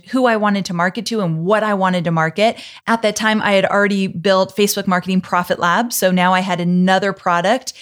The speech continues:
that was doing really well. So I was ready to let go of that one and just kind of do things on my own. So I think I got a lot of that knowledge and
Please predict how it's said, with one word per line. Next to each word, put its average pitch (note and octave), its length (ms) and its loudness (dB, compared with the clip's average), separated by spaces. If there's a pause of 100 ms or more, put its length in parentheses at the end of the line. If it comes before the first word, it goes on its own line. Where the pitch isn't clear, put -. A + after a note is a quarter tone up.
(160)
that E3+ 100 -2
was F#3 180 0
doing F#3 320 0
really F3 220 0
well. F3+ 360 0 (220)
So - 160 -4
I C4+ 140 0
was D4 120 -4
ready E4 260 2
to E4+ 100 2
let C4+ 240 -2
go A3 200 2
of G3 140 2
that F3 240 2
one F3 220 0
and F3 100 2
just E3+ 140 -6
kind F3 160 -4
of E3 180 -2
do G3+ 180 0
things F3+ 300 -2
on - 160 -2
my D#3+ 200 0
own. - 340 -8 (140)
So F#3 400 2 (600)
I A3+ 120 2
think C4+ 240 2
I G#3+ 120 0
got A3 260 2
a G3+ 80 2
lot G#3 400 2
of F#3 120 -2
that F#3+ 200 0
knowledge G#3 640 2
and E3 480 -2